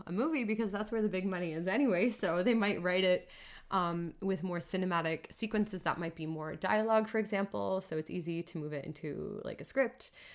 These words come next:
um, or the way that the scene is described. So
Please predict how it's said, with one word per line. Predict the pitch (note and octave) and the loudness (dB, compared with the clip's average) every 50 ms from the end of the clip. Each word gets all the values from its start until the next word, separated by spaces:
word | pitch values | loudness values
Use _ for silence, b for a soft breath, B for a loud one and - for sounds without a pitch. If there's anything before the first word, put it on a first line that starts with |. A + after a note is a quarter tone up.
| B B B B | B B B B
um, | - F#3 E3+ E3 E3 D#3+ D#3 D#3 D#3 D#3 D#3+ - - - | 0 0 2 2 0 0 -2 -4 -4 -4 -6 -6 -8 -6
or | - F3+ E3+ | -4 -4 -2
the | D#3 E3+ | -2 -2
way | E3 D#3+ D#3 D#3 D#3 | -2 -2 -2 -2 -2
that | D#3 D#3+ - | -2 -4 -4
the | - D3+ | -6 -8
scene | - - - G#3+ G#3 G3+ G3+ G3 | -6 0 4 4 6 6 4 2
is | F3+ F3+ - | 0 -4 -6
described. | - F3+ - - - F3 E3+ E3 E3 E3 E3 D#3+ - - - | -6 -8 -10 -6 -4 -4 -2 2 0 0 0 -2 -8 -12 -12
So | - - E3+ D3+ D3+ D3+ D3+ | -4 -2 -2 -2 -2 -2 -6